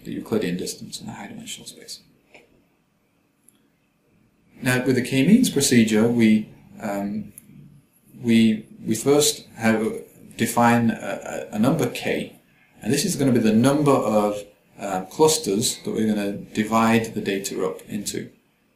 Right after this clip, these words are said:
So usually you'll have some idea of what k should be, uh, or you have some kind of,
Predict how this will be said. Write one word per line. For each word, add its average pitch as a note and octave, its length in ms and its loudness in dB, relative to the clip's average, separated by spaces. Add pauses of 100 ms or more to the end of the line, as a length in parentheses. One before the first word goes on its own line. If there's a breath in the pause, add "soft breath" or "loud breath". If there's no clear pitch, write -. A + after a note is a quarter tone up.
(440)
So G2+ 440 -6 (200)
usually A#2+ 440 2
you'll G#2 180 0
have G2 180 -8
some A2 240 0
idea G#2 520 2
of F2+ 200 -6
what - 240 -10
k F#2 220 -10
should D3+ 380 -6
be, - 280 -4 (580 loud breath)
uh, G1+ 320 -12 (100)
or G2+ 160 -4
you G2 140 -6
have F#2+ 180 -8
some F#2+ 280 -6
kind G2 200 -12
of, F2+ 160 -10